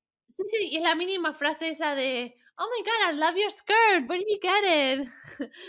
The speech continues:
"Vintage, I love it." Y después la mira y le dice, "That's the <laughs> ugliest effing skirt I've ever seen in my life", ¿entendés? Tipo, o, o, o, o, ¿cómo es con lo, cómo es lo del gay? ¿Cómo es lo que dice del gay?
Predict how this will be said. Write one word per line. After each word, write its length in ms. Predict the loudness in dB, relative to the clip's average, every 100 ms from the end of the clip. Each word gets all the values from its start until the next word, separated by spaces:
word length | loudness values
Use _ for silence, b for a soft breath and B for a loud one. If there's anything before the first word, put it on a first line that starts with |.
| -16
"Vintage, 640 | -6 -4 -4 -4 -4 -4 -6
I 100 | -4
love 220 | 0 2
it." 380 | 2 0 -2 -4
Y 80 | -6
después 220 | -4 -4
la 100 | -4
mira 160 | -2 -2
y 40 |
le 60 | 0
dice, 320 | -2 -2 -2
"That's 260 | 2 0 0
the 120 | -2 -4 -4
<laughs> 200 | -4 -4 B B B B B 2
ugliest 460 | 2 2 0 -2
effing 260 | -6 -6 -6
skirt 340 | -4 0 0
I've 200 | 0 -2
ever 200 | -2 -4 -4
seen 240 | -4 -4
in 100 | -2
my 200 | -2 0
life", 380 | 2 4 2 -2
¿entendés? 440 | -8 -6 -4 -4
Tipo, 400 | -6 -8 -6 -6 -4
o, 200 | -4 -4
o, 340 | -6 -8 -10 -8
o, 640 | -4 -4 -4 -4 -8 -14 _ _ _ _ _ -4
o, 680 | -2 0 0 -2 -2 -4 -8 -14 -18 _ _
¿cómo 180 | -10 -8
es 60 |
con 220 | -8 -8 -8
lo, 100 | -6
cómo 180 | -4
es 60 | -2 -2
lo 80 | -2
del 100 | -2
gay? 440 | -2 -4 -6 -12
¿Cómo 180 | -12 -8
es 60 | -8
lo 80 | -8
que 80 | -8
dice 220 | -8 -8
del 140 | -8
gay? 380 | -6 -6 -6